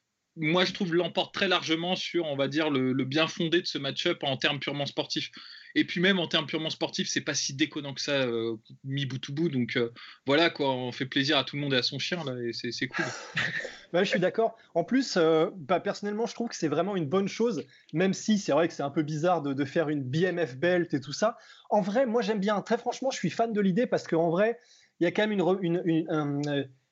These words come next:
Speaker 2: une remarque qu'on faisait souvent à l'U F C et surtout, euh, ces dernières années, c'était quand même, surtout avec le Reebok deal, le fait que tout le monde devient des putains de robots et que, en gros, l'originalité n'a plus vraiment sa place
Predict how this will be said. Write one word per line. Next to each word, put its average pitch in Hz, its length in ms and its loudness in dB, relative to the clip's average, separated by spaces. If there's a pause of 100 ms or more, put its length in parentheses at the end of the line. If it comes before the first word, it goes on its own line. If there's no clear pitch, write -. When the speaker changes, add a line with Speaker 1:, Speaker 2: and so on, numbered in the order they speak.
Speaker 2:
une 175 140 4
remarque 202 380 2
qu'on 180 80 -2
faisait 160 240 0
souvent 214 300 2
à 208 60 4
l'U 180 180 4
F - 40 -8
C - 140 -4
et 160 120 4
surtout, 202 520 0
euh, 151 80 0
ces - 160 -4
dernières 170 400 2
années, 170 160 2
c'était 156 280 -4
quand 165 120 0
même, 180 260 0
surtout 165 320 -4
avec 190 100 -2
le 165 60 2
Reebok 156 280 2
deal, 190 180 4
le 160 100 4
fait 185 160 -2
que 185 100 -4
tout 135 160 -4
le 170 80 4
monde 180 120 4
devient 151 280 2
des 135 80 -2
putains - 240 -2
de 156 60 4
robots 156 380 2 (400)
et 160 80 2
que, 202 100 0
en 185 120 4
gros, 180 160 4
l'originalité 196 800 2
n'a 185 100 -2
plus - 140 -4
vraiment 185 260 2
sa 170 160 0
place - 420 0